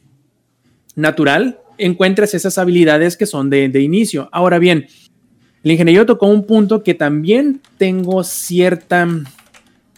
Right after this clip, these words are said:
ah, no me cayó bien la forma en cómo lo implementaron. Las habilidades, por ejemplo, esas especiales que dice el ingenierillo que se derivan de la lanza de Leónidas, que son las habilidades que están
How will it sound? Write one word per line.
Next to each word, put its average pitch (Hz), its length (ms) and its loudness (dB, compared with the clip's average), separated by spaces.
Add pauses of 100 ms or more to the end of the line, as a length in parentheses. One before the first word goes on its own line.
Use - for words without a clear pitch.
(960)
ah, 190 240 -6
no 214 180 4
me 285 180 2
cayó 214 340 2
bien 214 240 0
la 208 80 0
forma 196 300 -2
en 190 60 -2
cómo 175 260 -2
lo 175 80 2
implementaron. 135 680 -2
Las 139 160 -4
habilidades, 160 400 0
por 202 160 0
ejemplo, 175 320 -2
esas 185 240 -4
especiales 165 680 -2
que 151 80 -4
dice 143 180 -2
el 160 60 -4
ingenierillo 143 540 0
que 139 260 -2 (280)
se 147 220 -2
derivan 151 480 2
de 139 140 2
la 127 460 -2 (380)
lanza 156 600 0
de 127 640 -4
Leónidas, 165 580 0 (320)
que 156 100 0
son 160 220 0
las 180 200 0
habilidades 151 540 2
que - 80 -8
están 160 360 -4